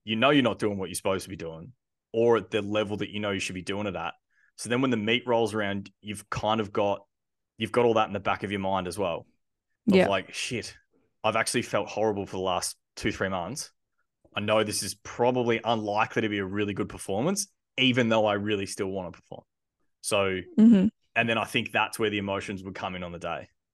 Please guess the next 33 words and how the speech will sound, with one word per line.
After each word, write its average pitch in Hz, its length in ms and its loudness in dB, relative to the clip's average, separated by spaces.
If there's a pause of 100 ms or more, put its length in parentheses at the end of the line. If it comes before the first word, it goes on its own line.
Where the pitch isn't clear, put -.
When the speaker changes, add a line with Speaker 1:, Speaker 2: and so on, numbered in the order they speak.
(540)
Speaker 2:
Yeah. - 200 8
Speaker 1:
But, - 100 -6 (440)
like, 120 140 4
I, 151 220 6
I, 139 180 2
I - 20 6
told 143 260 4
a - 20 2
st-, - 220 -2
<laughs> - 60 -6
I - 20 -6
told 190 220 2
a 175 60 2
story 135 340 4
to 113 200 4
a, 104 40 0 (100)
a 113 80 -4
young 110 260 0
client 113 320 2
the 107 60 0
other 104 160 2
day 101 320 0 (320)
who 113 80 -4
was 107 120 -2
experiencing, 107 680 -4
um, 92 320 -4 (460)
a - 20 -12
little 113 160 2
bit 107 80 0
of, 104 40 0
like, 98 120 -2
conflict 98 360 -6
stuff. - 240 -8